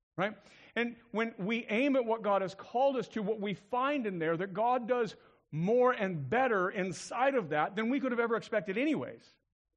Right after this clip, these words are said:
because we're beginning to live the way we were created to be,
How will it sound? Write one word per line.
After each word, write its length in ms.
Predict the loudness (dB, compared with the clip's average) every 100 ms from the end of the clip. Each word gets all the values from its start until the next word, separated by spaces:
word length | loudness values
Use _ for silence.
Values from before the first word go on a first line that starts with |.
| _ _ _
because 340 | -8 -2 -2 0
we're 120 | -2
beginning 320 | -2 -2 -2
to 80 | -4
live 360 | -4 -2 -2 -2
the 80 |
way 140 | -2 -2
we 140 | -2
were 100 | -4
created 640 | -6 -6 -4 -2 -4 -4 -10
to 80 |
be, 300 | -10 -10 -12